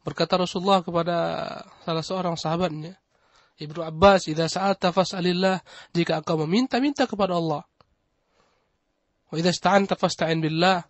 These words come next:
jika engkau memohon bantuan, mohon bantuan kepada Allah Subhanahu wa taala. Padahal ada larangan beristighatsah kepada selain Allah Subhanahu wa taala. Sebagaimana dikatakan Rasulullah sallallahu alaihi wasallam, "Innahu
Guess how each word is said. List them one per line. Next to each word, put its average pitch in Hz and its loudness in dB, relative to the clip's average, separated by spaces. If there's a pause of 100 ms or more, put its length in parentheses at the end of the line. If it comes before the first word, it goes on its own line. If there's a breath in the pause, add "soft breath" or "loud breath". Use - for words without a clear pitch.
(380 soft breath)
jika 156 -2
engkau 156 -4
memohon 185 6
bantuan, 196 2
mohon 180 2
bantuan 180 0
kepada 170 -4
Allah 170 0
Subhanahu 165 0
wa - -4
taala. 165 -2 (640 soft breath)
Padahal 180 -4
ada 196 4
larangan 196 6
beristighatsah 190 4
kepada 180 0
selain 180 0
Allah 185 2
Subhanahu 180 0
wa - -8
taala. 180 2 (540 soft breath)
Sebagaimana 170 0
dikatakan 175 -2
Rasulullah 175 0
sallallahu 175 -4
alaihi 196 -4
wasallam, 185 -4 (400 loud breath)
"Innahu 165 -2